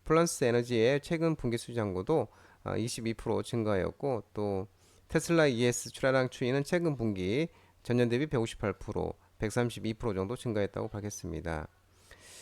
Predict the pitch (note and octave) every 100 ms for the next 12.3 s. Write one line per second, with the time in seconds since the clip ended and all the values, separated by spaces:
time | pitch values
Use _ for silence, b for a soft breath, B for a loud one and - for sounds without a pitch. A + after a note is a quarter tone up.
0 | B - D3+ G3+ G3 G#3 A3 G#3+ F3 F#3
1 | - F#3 E3+ - F3 - - C#3 C3+ D3+
2 | C#3+ C3 A2+ B2 D3+ G#2 G2+ D3 A#2+ A2
3 | - A#2 B2 C3+ B2+ B2+ A#2+ B2 C3 F#2
4 | G2+ D3+ D#3 G#2 A#2+ - A#2+ C3+ A#2 F#2+
5 | A#2+ A#2+ G#2+ - C3+ C#3+ B2+ A#2 A2 A2
6 | A2+ G#2+ D#2+ - F#2 C3 D#3+ b b b
7 | A#2+ A#2 C3+ B2 G2 G2+ A2+ A#2+ E2 A2+
8 | G#2 G2+ C3 B2+ D#3 C3+ D3 C#3+ C3 E3
9 | A#2+ - - - - - - - G2+ C3+
10 | D#3+ G2 G2+ G2+ - F2 G#2 B2 C3+ A#2
11 | - F#2+ - G2+ F#2+ G2+ F2+ F2 - F2+
12 | D#2 D#2 D#2+